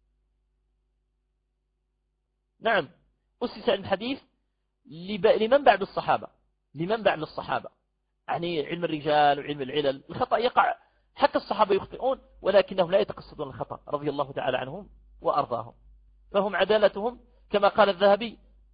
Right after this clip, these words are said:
بساطهم مطوي، الصحابة بساطهم مطوي رضي الله تعالى عنهم وأرضاهم. فقلنا الحديث صحيح وما اتصل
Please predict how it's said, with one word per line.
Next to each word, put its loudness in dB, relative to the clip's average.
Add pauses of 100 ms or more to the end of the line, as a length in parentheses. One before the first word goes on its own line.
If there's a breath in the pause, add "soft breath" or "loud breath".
(120)
بساطهم 2
مطوي، -4 (360)
الصحابة 4
بساطهم 0 (360)
مطوي -4
رضي 0
الله 0
تعالى 2
عنهم -6 (400)
وأرضاهم. -4 (1300)
فقلنا 2 (180)
الحديث -4
صحيح -6
وما 0
اتصل 2